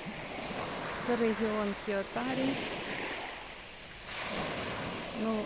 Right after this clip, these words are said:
світанки. Це моє зараз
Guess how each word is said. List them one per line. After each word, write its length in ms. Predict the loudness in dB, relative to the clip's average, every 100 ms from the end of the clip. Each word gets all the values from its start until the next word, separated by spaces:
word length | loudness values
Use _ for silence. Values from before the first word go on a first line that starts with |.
| 2 2
світанки. 800 | 4 2 6 8 10 10 8 2 2 2 2 2 2 2 4 4 4 2 4 6 6 8 8 8 8 8 8 8 6 4 2 0 0 4
Це 60 |
моє 300 | 6 8 8
зараз 340 | 6 6 6